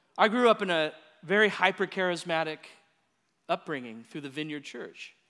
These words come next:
My understanding of the descending presence of God is probably wildly <laughs> different than some of what you have experienced.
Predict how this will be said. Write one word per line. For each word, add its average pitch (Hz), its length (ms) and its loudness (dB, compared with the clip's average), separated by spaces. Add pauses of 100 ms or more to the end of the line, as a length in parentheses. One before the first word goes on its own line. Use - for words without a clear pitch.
(600)
My 208 220 6
understanding 226 640 2
of 165 140 -4
the 170 80 -6
descending 190 580 -6
presence 190 460 -2
of 143 120 -14
God 143 460 2 (320)
is - 140 -10
probably 156 420 -2
wildly 170 540 -2
<laughs> - 120 -12
different 135 400 -4
than 131 120 -8
some 156 260 -4
of 135 120 -8
what 151 180 -2
you 143 180 -4
have 135 120 -4
experienced. 131 720 -8